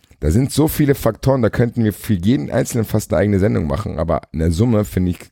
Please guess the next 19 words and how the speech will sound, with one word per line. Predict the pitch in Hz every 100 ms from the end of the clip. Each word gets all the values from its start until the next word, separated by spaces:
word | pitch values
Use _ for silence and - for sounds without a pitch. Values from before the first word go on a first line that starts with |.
| _ -
gerade | - 95 98
was | 90 -
so |
momentan | 90 85 80 85 82
ist, | - - -
richtig | 104 90 -
geil. | 82 87 - - - - - - - _ _ -
Marvin | 82 90 90
hat | 85
es | -
schon | - 82
gesagt, | 73 76
diese | 76
monumentale | 78 80 87 76 78 73
Stimmung | 69 90 90 71
ist | 67 82
das, | 85 78
was, | 73 -
was | 53 58 64